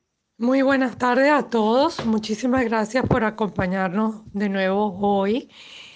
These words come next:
Eh, gracias a Leonel Colina y a veinte Venezuela por su invitación. Me encanta compartir con ustedes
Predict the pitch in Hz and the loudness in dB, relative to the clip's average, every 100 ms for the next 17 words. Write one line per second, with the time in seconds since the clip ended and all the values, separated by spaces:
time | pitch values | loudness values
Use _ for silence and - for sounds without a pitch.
0 | - _ 208 208 208 196 190 190 202 190 | -20 _ -2 0 2 0 -2 -4 0 0
1 | 190 226 220 220 220 226 202 208 196 190 | 0 0 0 -2 -6 -2 0 0 -2 -4
2 | 190 - 208 202 208 202 214 220 - - | -6 -4 -2 0 0 0 -2 -4 -10 -20
3 | - - _ - 208 208 185 180 196 190 | -20 -20 _ -4 0 2 2 2 0 -2
4 | 208 208 208 196 - 214 196 196 208 214 | -2 -2 -2 -4 -4 -2 -2 -2 -4 -6
5 | - 196 185 180 - 208 190 190 185 185 | -2 -2 -2 -6 -4 -2 -2 -4 -4 -6
6 | - 220 214 240 294 - - - - - | -4 0 0 0 -2 -6 -20 -20 -20 -20
7 | - _ - 196 196 190 185 190 185 185 | -20 _ -12 -8 -6 -6 -4 -2 -2 -4
8 | 196 214 202 196 - - 185 185 196 196 | -4 -4 -4 -6 -10 -10 -8 -4 -4 -4
9 | - 220 226 254 269 277 | -6 -2 0 2 0 -2